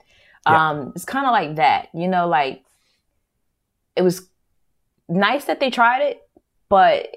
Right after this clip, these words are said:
Speaker 2: it was still a lot of bumps along the way in
Speaker 1: Oh,
Speaker 2: getting
Speaker 1: yeah,
Speaker 2: it to
Speaker 1: hundred percent.
Speaker 2: perform the, the, the way that we wanted. But, um, that's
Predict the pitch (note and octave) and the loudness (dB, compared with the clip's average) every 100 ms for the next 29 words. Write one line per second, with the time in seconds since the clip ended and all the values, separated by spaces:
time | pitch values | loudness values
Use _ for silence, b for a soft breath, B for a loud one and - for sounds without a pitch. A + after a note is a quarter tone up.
0 | - E3+ E3 F3+ - - F3+ F3+ D#3+ C3+ | -8 -6 -4 -6 -8 -8 0 0 0 -2
1 | C3 C#3+ _ _ D3+ - - - - - | -4 -6 _ _ -2 -2 -10 -20 -20 -8
2 | D#3+ D#3 C#3+ C3 B2+ B2 A#2 A#2+ - _ | -4 -2 -4 -6 -8 -6 -6 -8 -12 _
3 | _ - C#3+ C#3+ C3 B2+ B2+ D3+ C3 C#3+ | _ -12 -2 0 0 -2 -6 -6 -6 -6
4 | G2 - C#3+ B2 C#3+ - _ _ _ _ | -10 -10 -10 -10 -10 -16 _ _ _ _
5 | - D#3 C3 D#3 D3 D3+ D3 C#3 C3+ C3 | -6 -6 -4 -4 -2 -2 0 -2 -2 -4
6 | D#3 E3 C3+ - _ _ _ - E3+ F3 | -4 -4 -6 -10 _ _ _ -8 2 4
7 | D#3 - D#3 D3+ C#3 B2 - - _ _ | 4 2 4 4 2 -4 -12 -20 _ _
8 | F3 F#3 - | -4 -4 -6